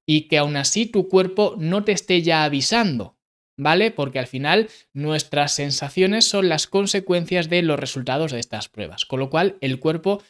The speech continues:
es muy raro que, ya digo, todos estos indicadores salgan mal y que el cuerpo no te esté avisando ya. Así que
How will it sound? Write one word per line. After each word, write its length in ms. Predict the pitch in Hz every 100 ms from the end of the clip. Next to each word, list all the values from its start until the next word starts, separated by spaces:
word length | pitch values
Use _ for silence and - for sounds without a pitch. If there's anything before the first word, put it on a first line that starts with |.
| _ _ _ _
es 160 | 170 180
muy 240 | 185 185
raro 300 | 170 170 185
que, 100 | 143
ya 140 | 139
digo, 320 | 139 147 165 156
todos 260 | 151 151
estos 300 | 160 175 -
indicadores 520 | 151 147 139 147 143
salgan 460 | - 156 165 139 123
mal 320 | 127 190 233 _ _ _ 151
y 120 | 151
que 140 | 175 175
el 120 | 131 127
cuerpo 320 | 139 - 156
no 160 | 151
te 80 | 147
esté 180 | 131 139
avisando 380 | 131 123 120 107
ya. 160 | 98
Así 280 | 98 113 147
que 280 | 196 202